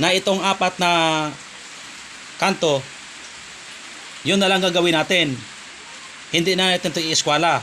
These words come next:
Kung ano yung nakasulat, yun ang gagawin natin. Mag-adjust tayo ng one fourth, yung apat na kanto. Para pag, ay, kinabit na natin itong screen door,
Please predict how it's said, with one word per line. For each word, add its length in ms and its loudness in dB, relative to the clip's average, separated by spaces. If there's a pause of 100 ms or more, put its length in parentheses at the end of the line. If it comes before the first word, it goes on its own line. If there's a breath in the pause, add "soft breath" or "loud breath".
(120)
Kung 160 0
ano 160 2
yung 160 2
nakasulat, 480 2
yun 160 2
ang 80 2
gagawin 320 2
natin. 320 2 (560)
Mag-adjust 480 0
tayo 160 2
ng 320 2
one 160 2
fourth, 240 0 (560)
yung 160 2
apat 320 2
na 80 0
kanto. 320 2 (720)
Para 240 4
pag, 320 4 (1040)
ay, 120 4
kinabit 360 2
na 160 4
natin 160 0
itong 160 0
screen 320 2
door, 160 4